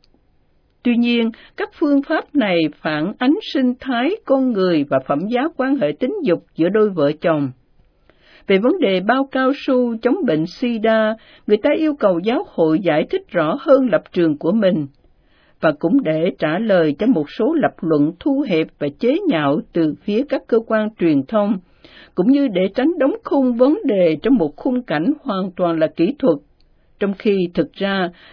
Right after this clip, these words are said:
đây là những thảm kịch ghi đậm trên đời sống con người. Nhiều người yêu cầu giáo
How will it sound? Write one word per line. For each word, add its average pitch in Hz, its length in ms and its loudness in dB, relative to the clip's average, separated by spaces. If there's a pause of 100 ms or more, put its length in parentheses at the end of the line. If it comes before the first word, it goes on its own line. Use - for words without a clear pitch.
đây 233 220 0
là 190 100 0
những 156 320 2
thảm 180 360 -4
kịch - 160 0 (240)
ghi 226 180 -2
đậm 151 400 0
trên 202 160 0
đời 156 180 0
sống 202 300 -2
con 202 220 -2
người. 160 360 0 (1400)
Nhiều 226 180 2
người 220 160 6
yêu 302 160 0
cầu 208 320 0
giáo 233 200 0